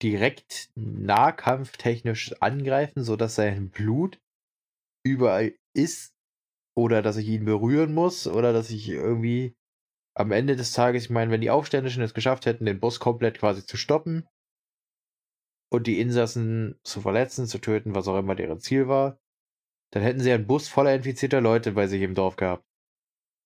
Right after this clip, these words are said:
Etwas, das sie nicht <laughs> wollten. Der, um den sie sich persönlich kümmern müssen, damit nicht irgendwelche,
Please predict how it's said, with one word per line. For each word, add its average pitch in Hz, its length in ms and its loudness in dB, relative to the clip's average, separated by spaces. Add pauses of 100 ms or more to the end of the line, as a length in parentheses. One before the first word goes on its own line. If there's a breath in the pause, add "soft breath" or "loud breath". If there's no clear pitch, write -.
(720)
Etwas, 123 320 0
das 120 120 0
sie 131 100 2
nicht 127 220 -2
<laughs> - 20 2
wollten. 117 400 0 (960 loud breath)
Der, 123 180 4
um 113 80 2
den 131 160 4
sie 127 60 -2
sich 120 140 -2
persönlich 131 460 4
kümmern 151 260 4
müssen, 117 260 -2
damit 123 240 2
nicht 127 140 -2
irgendwelche, 117 380 -2